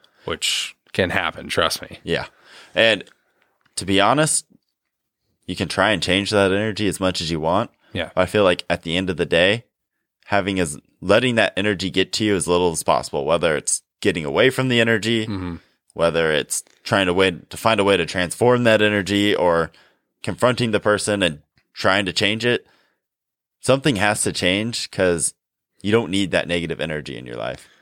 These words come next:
Speaker 1: Well,
Speaker 2: The
Speaker 1: that's the whole thing. Like, if they don't wanna change it themselves, it's
Speaker 2: Mm-hmm.
Speaker 1: not going to change.
Speaker 2: Exactly.
Speaker 1: You can try and help someone through things, but if it doesn't work, they have to work on, on them, on their own.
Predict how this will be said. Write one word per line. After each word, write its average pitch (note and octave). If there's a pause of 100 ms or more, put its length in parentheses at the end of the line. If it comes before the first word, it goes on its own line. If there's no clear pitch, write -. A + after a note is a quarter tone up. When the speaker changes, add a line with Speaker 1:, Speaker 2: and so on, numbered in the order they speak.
(100)
Speaker 1:
Well, C#3
Speaker 2:
The -
Speaker 1:
that's C3
the C3
whole A2
thing. B2
Like, F2+ (120)
if G2
they G#2
don't B2+
wanna C3
change B2
it B2
themselves, B2 (100)
it's G2
Speaker 2:
Mm-hmm. G#2
Speaker 1:
not F#2
going C#2+
to -
change. -
Speaker 2:
Exactly. B2
Speaker 1:
You A#2+
can C#3
try A#2+
and B2
help A#2+
someone G#2+
through G#2
things, D#3 (420)
but F#2+
if F2+
it F#2
doesn't A2+
work, D3 (800)
they G2+
have G2
to G2
work F#2
on, F2+
on E2+
them, E2
on F2
their E2+
own. E2+